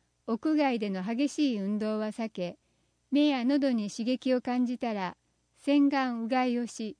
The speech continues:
安静にしてください。また、ピーエム二点五が高濃度になると予想される時に、注意喚起をしています。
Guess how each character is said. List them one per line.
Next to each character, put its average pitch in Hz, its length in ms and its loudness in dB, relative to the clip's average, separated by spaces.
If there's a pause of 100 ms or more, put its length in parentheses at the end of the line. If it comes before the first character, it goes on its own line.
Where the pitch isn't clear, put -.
(180)
安 262 220 4
静 262 200 0
に 254 160 4
し - 60 -18
て 233 160 -4
く 220 80 -10
だ 214 140 -2
さ 202 200 -4
い。 175 80 -14 (1300)
ま 254 180 -6
た、 262 300 -6 (320)
ピ 311 300 4
ー 311 60 2
エ 311 40 4
ム 285 140 6
二 285 240 6
点 247 240 0
五 269 160 2
が 226 160 -2
高 285 280 4
濃 302 220 6
度 233 100 0
に 190 140 -2
な 220 100 -2
る 220 120 -2
と 185 100 -8
予 185 160 -2
想 240 240 -2
さ 233 160 -2
れ 233 140 0
る 226 100 -6
時 214 300 -4
に、 175 200 -6 (380)
注 302 240 4
意 302 160 4
喚 302 240 4
起 190 160 -4
を 170 80 -2
し - 140 -12
て 185 100 -8
い 175 100 -2
ま 170 200 -4
す。 - 120 -20